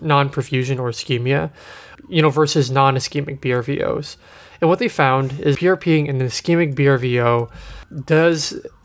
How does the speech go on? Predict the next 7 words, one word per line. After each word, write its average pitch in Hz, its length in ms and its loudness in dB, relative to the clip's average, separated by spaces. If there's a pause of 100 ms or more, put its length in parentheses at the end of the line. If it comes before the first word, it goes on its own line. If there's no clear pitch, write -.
(360)
reduce 147 560 2
the 143 80 0
chance 139 340 0
of 135 80 -2
them 131 180 0
getting 131 300 0
neovascularization 127 880 0